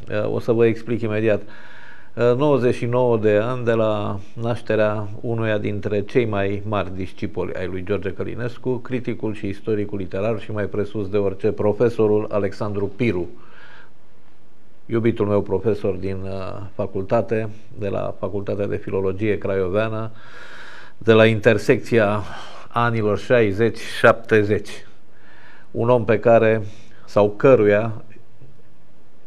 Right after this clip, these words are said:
intelectualicește vorbind, îi datorez foarte mult. Ehm, dacă sunt obișnuit într-un anumit fel de a privi fenomenul literar, de a privi literatura, arta în general,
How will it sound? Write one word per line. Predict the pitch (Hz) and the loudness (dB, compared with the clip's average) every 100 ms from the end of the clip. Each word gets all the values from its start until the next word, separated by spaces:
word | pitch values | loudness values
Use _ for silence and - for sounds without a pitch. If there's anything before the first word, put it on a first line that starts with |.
| - | -4
intelectualicește | 147 131 131 127 - 127 127 110 117 104 92 | -4 0 0 2 2 2 0 0 0 0 -4
vorbind, | 87 90 92 107 104 101 - - | -4 -4 -2 -4 -4 -6 -8 -8
îi | 107 98 | -4 -2
datorez | 101 98 101 101 98 | -2 -2 -2 -2 -4
foarte | - 107 101 107 | 0 0 0 -2
mult. | 104 87 95 - - - - - - - - - - - - 107 | -2 -4 -6 -8 -8 -8 -8 -8 -8 -8 -8 -8 -8 -8 -8 -2
Ehm, | 98 95 92 95 92 92 - - - 113 | 0 0 -2 -4 -8 -8 -10 -10 -8 0
dacă | 107 104 110 107 101 101 98 104 - - - - | 2 4 4 4 4 0 -4 -8 -8 -8 -8 -8
sunt | - 139 123 131 | -4 -2 2 4
obișnuit | 120 117 117 123 117 | 4 4 2 -2 -2
într-un | 113 107 117 | -2 -2 -2
anumit | 117 117 113 | -2 -2 -4
fel | - 117 101 | 0 2 4
de | 98 | 2
a | 95 | -2
privi | - 107 98 107 | -4 -2 0 -2
fenomenul | 95 98 98 104 98 101 | -2 -4 -4 -4 -4 -4
literar, | 92 101 98 113 123 120 | -4 -4 -2 0 0 -2
de | 110 | -6
a | 95 | -6
privi | 98 95 104 101 101 104 101 - 120 | -6 -4 -2 -2 -4 -6 -8 -8 -6
literatura, | 107 101 92 90 120 113 | -4 -2 -2 -2 -2 0
arta | 107 101 101 | 0 -2 -4
în | 101 | -6
general, | 98 95 98 127 | -4 -4 -4 -4